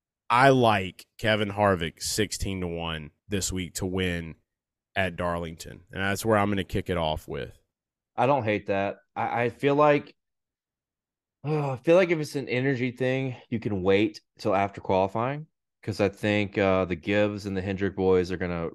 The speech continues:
Speaker 2: shine and own the early track position. So I think you could still probably grab something along those lines after practice qualifying, but, uh, I do have to give a shout out.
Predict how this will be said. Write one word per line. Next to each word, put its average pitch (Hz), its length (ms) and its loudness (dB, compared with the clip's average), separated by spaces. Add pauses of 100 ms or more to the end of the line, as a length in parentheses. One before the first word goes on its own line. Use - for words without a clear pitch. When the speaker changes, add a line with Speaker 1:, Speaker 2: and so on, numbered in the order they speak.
(160)
Speaker 2:
shine 101 640 0 (460)
and 87 600 -4 (420)
own 117 240 2
the 113 100 2
early 98 280 2
track 92 320 -2
position. 92 480 -10 (920)
So 117 140 2
I 113 40 4
think 117 220 -2
you 113 80 -6
could 107 160 -6
still 117 320 2
probably 107 560 0
grab 98 480 0
something 101 320 -6
along 95 380 0
those 90 360 -6
lines 90 540 -4 (680)
after 98 260 -2
practice 95 360 -2
qualifying, 98 540 0
but, 87 300 -4 (420)
uh, 90 300 0 (100)
I - 80 -2
do 110 120 2
have 113 100 4
to - 80 -14
give 101 100 -6
a 98 40 -6
shout 98 320 0
out. 92 260 0